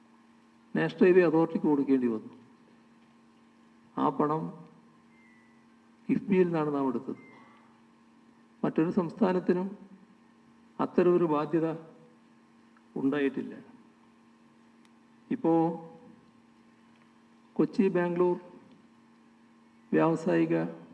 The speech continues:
ഇടനാഴി വലിയ അംഗീകാരം ലഭിച്ചു, നല്ല കാര്യമാണ്. പക്ഷെ അവിടെ ഭൂമി ഏറ്റെടുക്കുന്നതിന് പാലക്കാട്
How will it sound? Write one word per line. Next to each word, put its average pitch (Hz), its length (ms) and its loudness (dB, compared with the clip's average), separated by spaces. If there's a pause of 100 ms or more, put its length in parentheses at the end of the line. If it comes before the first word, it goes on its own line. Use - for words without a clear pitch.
(1000)
ഇടനാഴി 135 460 0 (1120)
വലിയ 160 200 0
അംഗീകാരം 180 460 4
ലഭിച്ചു, 160 300 2 (480)
നല്ല 156 140 2 (100)
കാര്യമാണ്. 123 440 2 (1200)
പക്ഷെ - 240 -6
അവിടെ 175 220 2 (1500)
ഭൂമി 185 320 2
ഏറ്റെടുക്കുന്നതിന് 180 720 0 (1160)
പാലക്കാട് 165 600 0